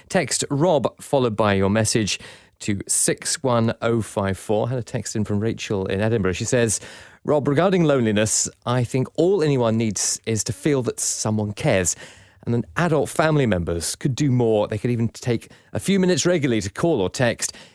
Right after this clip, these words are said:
It comes down to people just caring that little bit more."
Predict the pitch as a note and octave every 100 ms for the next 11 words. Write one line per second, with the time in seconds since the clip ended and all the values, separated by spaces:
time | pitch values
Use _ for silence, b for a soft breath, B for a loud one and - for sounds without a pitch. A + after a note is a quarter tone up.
0 | B - - D3+ B2 B2+ G2+ G2 - A#2+
1 | A#2 G2 A2 - - A#2 A2 G#2+ - _
2 | - A2+ - - - G#2 G2+ G2+ F#2+ -
3 | F#2+ F2